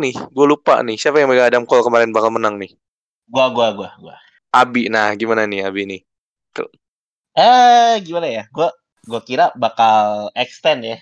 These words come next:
Speaker 2: title-nya, eh, Adam Cole ini. Ya, biasalah, you know lah, W W E kalau misalnya lagi nge-push kan abis-abisan.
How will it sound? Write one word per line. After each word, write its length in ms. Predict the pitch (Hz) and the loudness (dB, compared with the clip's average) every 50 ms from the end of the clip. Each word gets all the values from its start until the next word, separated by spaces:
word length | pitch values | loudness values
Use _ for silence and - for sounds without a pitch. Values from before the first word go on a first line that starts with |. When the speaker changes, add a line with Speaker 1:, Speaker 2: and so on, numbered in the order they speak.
| _ - | _ -16
Speaker 2:
title-nya, 560 | 104 101 104 _ - 101 101 101 104 104 101 _ _ _ _ _ | -14 -14 -14 _ -16 -16 -14 -14 -14 -16 -18 _ _ _ _ _
eh, 320 | - - 104 101 101 101 95 92 | -14 -8 -6 -4 -4 -4 -6 -6
Adam 240 | 101 101 101 98 98 | -8 -8 -8 -10 -12
Cole 320 | 98 - - 98 98 98 101 | -12 -10 -8 -8 -8 -8 -10
ini. 240 | 107 107 113 113 - - _ - | -12 -12 -14 -16 -20 -20 _ -6
Ya, 400 | 101 107 104 101 101 101 - - - | -2 -2 0 0 0 -2 -4 -6 -8
biasalah, 480 | 101 113 110 113 - 147 139 123 110 - - | -8 -6 -4 -2 0 2 2 0 -2 -2 -6
you 80 | 110 113 | -12 -8
know 160 | 110 123 131 | -4 -2 0
lah, 80 | 135 123 113 | 2 2 2
W 240 | 110 110 110 110 107 | 0 -2 -4 -4 -6
W 240 | 113 107 107 110 113 | -6 -6 -4 -6 -8
E 160 | 104 113 135 | -8 -10 -10
kalau 240 | 131 - 113 107 104 | -8 -8 -10 -10 -6
misalnya 320 | - 107 104 101 101 101 | -6 -4 -4 -4 -4 -6
lagi 80 | 98 101 | -10 -10
nge-push 480 | 101 104 101 _ - 139 139 135 - - | -12 -12 -12 _ -8 -8 -8 -6 -4 -4
kan 160 | 139 131 131 - | -4 -4 -4 -6
abis-abisan. 640 | - - 107 107 104 101 101 101 95 - - 110 104 | -4 -4 -4 -2 -2 -6 -6 -6 -8 -6 -6 -6 -6